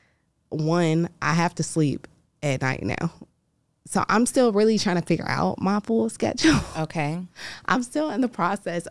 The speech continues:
Speaker 1: of, like, figuring it out. Now that he's in daycare, it's a little bit easier. And then also the transition of not even just Legend, Michael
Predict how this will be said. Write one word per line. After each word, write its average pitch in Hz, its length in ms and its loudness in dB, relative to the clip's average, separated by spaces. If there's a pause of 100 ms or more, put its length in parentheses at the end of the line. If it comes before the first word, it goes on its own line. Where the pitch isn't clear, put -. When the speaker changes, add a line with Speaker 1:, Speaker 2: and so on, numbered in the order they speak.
Speaker 1:
of, 180 120 -6
like, 160 220 -2
figuring 165 540 2
it 151 160 -2
out. - 240 -2
Now 165 260 0
that 202 120 -2
he's 208 200 0
in 175 160 4
daycare, 175 580 0 (280)
it's - 180 -2
a 170 60 4
little 165 260 2
bit 156 320 0
easier. 180 480 0
And 190 180 2
then 208 220 4
also 208 460 0
the 175 100 -2
transition 185 640 -2
of 170 240 -6
not 170 180 2
even 320 180 4
just 156 280 0
Legend, 165 400 -2
Michael - 580 -2